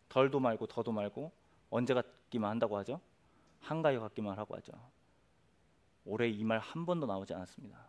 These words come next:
왜인지는 여러분들도 잘 알 겁니다.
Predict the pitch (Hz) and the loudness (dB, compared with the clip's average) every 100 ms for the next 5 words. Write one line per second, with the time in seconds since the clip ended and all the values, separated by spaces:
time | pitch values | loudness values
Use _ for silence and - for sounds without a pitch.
0 | - _ _ _ _ _ _ _ _ _ | -20 _ _ _ _ _ _ _ _ _
1 | _ _ _ _ _ _ _ _ _ - | _ _ _ _ _ _ _ _ _ -2
2 | 117 131 156 151 135 104 113 123 120 113 | 2 2 2 0 0 0 0 -2 -4 -6
3 | - - 95 - 120 101 - 90 | -10 -10 -10 -6 -6 -6 -10 -16